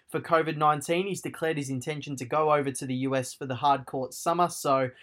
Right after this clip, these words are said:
he'll be pretty, um, relieved that that's all over. And Sam Stosur, Australia's, uh, Grand Slam lady, has, um,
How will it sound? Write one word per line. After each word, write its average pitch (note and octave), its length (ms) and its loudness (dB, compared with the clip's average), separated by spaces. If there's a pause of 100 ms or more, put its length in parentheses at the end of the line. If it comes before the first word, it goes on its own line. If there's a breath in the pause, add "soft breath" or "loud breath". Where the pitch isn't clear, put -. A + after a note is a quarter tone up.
(180 loud breath)
he'll C#3+ 120 -2
be B2+ 120 -2
pretty, C3 400 -2
um, A#2+ 340 2
relieved C#3 460 -2
that B2+ 80 -8
that's - 260 0
all C3+ 160 -2
over. C3+ 240 0
And C3+ 160 -4
Sam A#3 240 2
Stosur, G#3+ 580 10
Australia's, D3+ 840 0
uh, D3 140 4
Grand D#3+ 520 -2
Slam D3 500 -4
lady, C#3 420 2 (260 loud breath)
has, C3 340 0
um, B2 420 0